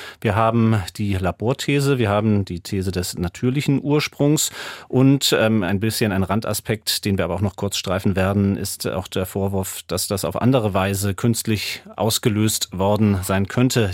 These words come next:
diese Pandemie. Ähm, wir fangen vielleicht aber mal mit einem Blick auf die Chronologie an. Wie war der Ablauf am Anfang, wenn Sie sich auch noch einmal zurückerinnern? Ich weiß, wir beim Nachrichtenradio haben am einunddreißigsten Dezember zweitausendneunzehn erstmals eine interessante, mysteriöse Krankheit in Wuhan vermeldet. Aber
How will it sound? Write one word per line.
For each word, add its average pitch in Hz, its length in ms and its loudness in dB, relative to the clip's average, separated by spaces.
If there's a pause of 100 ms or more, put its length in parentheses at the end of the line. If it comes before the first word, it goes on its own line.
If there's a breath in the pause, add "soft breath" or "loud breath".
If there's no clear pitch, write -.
diese 95 260 -2
Pandemie. 80 720 -2
Ähm, 135 380 2
wir 117 120 2
fangen 143 240 -2
vielleicht 131 320 -2
aber 123 140 0
mal 120 300 0
mit 117 260 -2
einem 113 260 2
Blick 113 180 -4
auf 101 100 -4
die 117 80 -8
Chronologie 113 760 0
an. 92 180 2
Wie 120 120 0
war 143 340 2
der 135 160 0
Ablauf 123 460 2
am 113 140 -2
Anfang, 135 600 0
wenn 113 140 2
Sie 120 140 -2
sich 110 200 -4
auch 95 100 -4
noch 98 140 -4
einmal 101 380 -2
zurückerinnern? 113 1000 0 (360 loud breath)
Ich - 80 -10
weiß, 104 220 0
wir 104 100 2
beim 101 120 2
Nachrichtenradio 123 680 2
haben 117 140 0
am 110 100 0
einunddreißigsten 107 640 0
Dezember 104 400 0
zweitausendneunzehn 104 800 0
erstmals 98 460 -2
eine 95 400 2 (140)
interessante, 147 580 2
mysteriöse 117 640 0
Krankheit 113 360 -4
in 107 140 0
Wuhan 92 260 0
vermeldet. 76 540 -6
Aber 90 320 -4